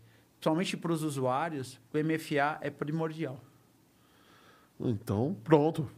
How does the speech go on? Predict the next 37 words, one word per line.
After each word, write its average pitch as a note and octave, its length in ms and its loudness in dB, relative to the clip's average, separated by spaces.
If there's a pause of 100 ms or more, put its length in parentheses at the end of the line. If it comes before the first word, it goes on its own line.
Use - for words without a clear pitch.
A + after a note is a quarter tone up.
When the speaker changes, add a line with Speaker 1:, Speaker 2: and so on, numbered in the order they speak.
(100)
Speaker 2:
já B2 160 6
tá C3+ 120 6
respondido. D3 680 4 (520)
<laughs> - 500 -20
Outra, G3 480 6
o C#3+ 340 0
Holy A3+ 420 6
Blaster. C#3 720 4 (100)
Ô, F#3 200 6
gostei F#3 320 6
desse C#4 220 4
nome, D3 380 6
hein? F#3+ 100 0 (140)
Holy G2+ 100 4
Speaker 1:
Conhece F#3+ 280 6
esse C3 80 2
Speaker 2:
Blaster. D#3+ 300 6
Speaker 1:
cara, G#3+ 260 4
ele D3+ 100 2
é, G3 140 4
ele F#3 80 4
é G3 40 4
um G3+ 80 2
D G#3+ 120 0
J, F3 320 2
gente F#3 300 0
boa. D3+ 500 2 (100)
Speaker 2:
E D#3 100 6
nós, G3+ 320 6
produtores, G#3 760 4 (240)
também G#3 380 6
queremos G#3 420 4
saber F3 320 6
sobre G3+ 280 4
hackers. D3+ 840 4 (340)
Team F#3 200 2
Natal. C3+ 520 4